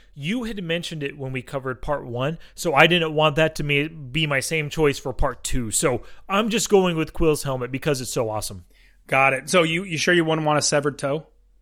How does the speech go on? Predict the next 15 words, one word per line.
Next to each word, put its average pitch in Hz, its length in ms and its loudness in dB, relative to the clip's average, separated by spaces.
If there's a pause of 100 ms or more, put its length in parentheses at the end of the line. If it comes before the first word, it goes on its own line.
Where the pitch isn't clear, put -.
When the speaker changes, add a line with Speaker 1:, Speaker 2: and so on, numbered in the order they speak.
(280)
Speaker 1:
Uh, 226 240 2
no, 320 240 2
not 311 280 2
the 285 100 -4
severed 247 440 0
toe, 214 380 2
no. 120 360 2 (360)
Speaker 2:
Okay. 135 500 -2 (200)
Yeah, 180 240 6
so 165 220 0
for 165 100 -4
me, 165 220 -2
the 135 120 0
prototype 156 600 -2
fin 156 420 0